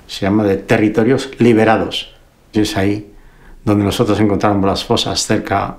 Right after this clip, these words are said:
de Tifariti. En el carnet de identidad pone provincia del Sáhara. Son ciudadanos españoles de origen saharaui, que las asesinaron en enero, en febrero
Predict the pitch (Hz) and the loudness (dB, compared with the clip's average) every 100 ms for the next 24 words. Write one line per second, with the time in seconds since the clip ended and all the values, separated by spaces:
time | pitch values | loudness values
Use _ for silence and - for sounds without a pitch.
0 | - 92 92 92 101 98 95 - - - | -8 -4 -4 -4 -2 -2 -4 -12 -20 -20
1 | - - - - - - _ _ _ _ | -20 -20 -20 -20 -20 -20 _ _ _ _
2 | _ _ _ _ _ - 120 123 117 135 | _ _ _ _ _ -4 -2 2 2 4
3 | 135 135 131 127 139 123 113 - 110 127 | 4 4 4 2 2 2 2 2 2 2
4 | 139 - 143 123 - 127 - 92 87 - | 2 0 0 0 0 -4 -4 -10 -12 -18
5 | _ _ _ _ _ _ _ _ _ _ | _ _ _ _ _ _ _ _ _ _
6 | _ _ - - 127 120 - 104 117 165 | _ _ -10 -2 -2 -2 -2 0 2 0
7 | 156 - 101 107 120 185 - - _ _ | 0 -2 0 2 2 0 -4 -12 _ _
8 | _ _ _ _ _ - 101 104 - 170 | _ _ _ _ _ -4 0 0 0 0
9 | 160 - - 113 110 92 92 - _ _ | 0 -2 0 0 2 0 -6 -14 _ _
10 | _ _ _ _ _ - 117 117 123 - | _ _ _ _ _ -4 -2 0 -2 -2
11 | 117 123 151 160 135 104 - - _ _ | -2 2 2 4 2 0 -4 -14 _ _
12 | 120 107 98 113 156 139 127 123 104 120 | -2 -2 0 2 2 2 2 0 0 2
13 | 147 120 120 | 2 2 -2